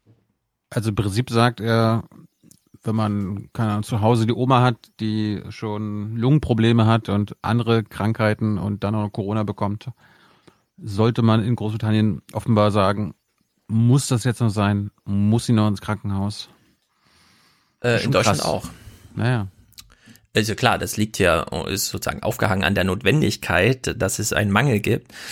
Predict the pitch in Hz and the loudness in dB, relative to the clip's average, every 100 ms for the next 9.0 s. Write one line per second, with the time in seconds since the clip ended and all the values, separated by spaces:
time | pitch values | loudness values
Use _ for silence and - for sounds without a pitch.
0 | - - 107 107 120 - 101 127 - 107 | -6 0 2 2 0 0 0 -2 -2 -2
1 | 101 123 120 117 104 113 117 120 - 101 | 0 2 2 2 2 4 2 2 0 -2
2 | - 113 113 107 107 107 104 110 - - | 0 0 0 0 0 0 0 -2 -4 -6
3 | 110 117 117 120 117 104 - 107 113 101 | -4 -2 -2 -2 -4 -6 -2 -2 0 -2
4 | - - - _ - - - - _ _ | -2 -4 -8 _ -20 -20 -20 -20 _ _
5 | - 110 127 143 147 127 - 101 - 135 | -12 -4 0 2 2 0 0 0 0 0
6 | 135 - 117 220 247 - - - 160 175 | 0 2 4 4 2 2 -2 0 2 2
7 | 131 110 123 175 - - 107 120 117 117 | 0 2 2 -2 -6 -2 0 2 2 0
8 | 120 - 110 110 - 110 101 123 135 95 | 0 -4 -6 -4 -4 -2 0 2 2 2